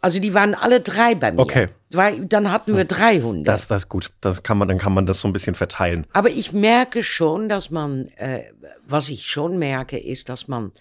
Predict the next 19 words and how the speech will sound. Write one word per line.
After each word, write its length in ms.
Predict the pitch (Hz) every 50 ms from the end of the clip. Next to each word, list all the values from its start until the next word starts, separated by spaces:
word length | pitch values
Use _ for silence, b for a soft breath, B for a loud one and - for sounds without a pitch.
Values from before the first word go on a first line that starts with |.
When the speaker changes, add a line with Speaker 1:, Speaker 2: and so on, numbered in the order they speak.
| b b b b b b b b b
Speaker 1:
in 160 | - 185 175
bestimmte 500 | 135 123 - - - 240 240 233 - 170
Lebensphasen 1200 | 127 104 101 107 120 170 220 233 220 - - - - 214 208 202 208 214 - - 220 233 - - - _ _ _ _ _ _ _ _ _ _ _ _ _ _ _ -
eine 320 | - 147 147 127 104 98
Rasse 440 | 107 127 175 - - - - - -
aussucht, 600 | - 196 190 175 - - - - - _ _ -
die 80 | - 156
bei 140 | - - -
einem 280 | - 139 147 147 143
passt. 440 | - - 107 - - - - - -
Speaker 2:
Mhm. 300 | 113 110 101 117 131 165 - _ B B B B B B B B
Speaker 1:
Also 220 | - 151 147 160 143
zum 220 | - - - 156
Beispiel, 580 | 127 107 98 101 101 - - 107 82 65 64 - _ -
ich 180 | 135 - -
war 280 | 147 139 135 123 - -
in 180 | - 113 117
die, 400 | 113 113 113 113 113 110 107 113 - -
ähm, 680 | - 113 110 107 107 110 107 110 107 104 101 98 101